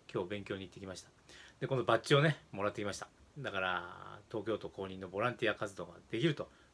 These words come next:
いうところなんですけれども、あの、三時間半の講座だったんですけど、非常に勉強になりました。まあ、英語の表現も、お、そうなんですけれども、まあ、それ以外の、やっぱりその、外国人に対するマナーだったり、おもてなしの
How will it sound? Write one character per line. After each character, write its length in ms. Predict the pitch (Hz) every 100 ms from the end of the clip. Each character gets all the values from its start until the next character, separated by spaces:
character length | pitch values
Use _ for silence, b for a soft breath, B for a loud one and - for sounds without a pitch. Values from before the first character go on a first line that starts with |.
| -
い 60 |
う 20 | 113
と 120 | 107
こ 60 | 104
ろ 60 |
な 80 | 87
ん 80 | 87
で 80 | -
す 120 | -
け 60 | 101
れ 60 |
ど 100 | 113
も、 260 | 143 131 - B B B B -
あ 100 | 160
の、 160 | 160 156
三 180 | 180 180
時 120 | 180
間 160 | 180
半 160 | 160 170
の 80 | 131
講 160 | 120
座 100 | 110
だ 100 | 110
っ 60 | 110
た 120 | 104
ん 60 | 92
で 80 | 87
す 120 | -
け 80 | 104
ど、 100 | 98
非 120 | 117
常 140 | 185
に 200 | 180 175
勉 220 | 151 151 151
強 80 |
に 60 | 147
な 40 |
り 60 | 139
ま 100 | 127
し 60 | -
た。 160 | -
ま 160 | 185 143
あ、 40 | 170
英 300 | 180 185 180
語 340 | 180 180 175
の 100 | 165 175
表 320 | 175 170 123
現 100 | - B B B B -
も、 680 | 151 175 175 139 127 120 113
お、 60 |
そ 180 | 107 147
う 40 | 117
な 100 | 98
ん 60 |
で 80 | 90
す 100 | -
け 60 | 95
れ 80 |
ど 100 | 95
も、 240 | 131 170 110
ま 120 | 107
あ、 20 |
そ 100 | 110
れ 120 | 123 127
以 60 |
外 200 | 107 98
の、 280 | 156 160 107
や 60 | 92
っ 40 |
ぱ 140 | - 90
り 80 |
そ 100 | 87
の、 220 | 87 92 95
外 160 | 98
国 160 | 95 95
人 100 | 90
に 80 | 90
対 220 | 107 107
す 120 | 175
る 240 | 147 95 92
マ 140 | 101
ナ 100 | 92
ー 80 | 87
だ 60 | 90
っ 40 |
た 160 | - 151
り、 160 | 147
お 60 | 98
も 100 | 95
て 120 | -
な 100 | 90
し 100 | 95
の 240 | 98 101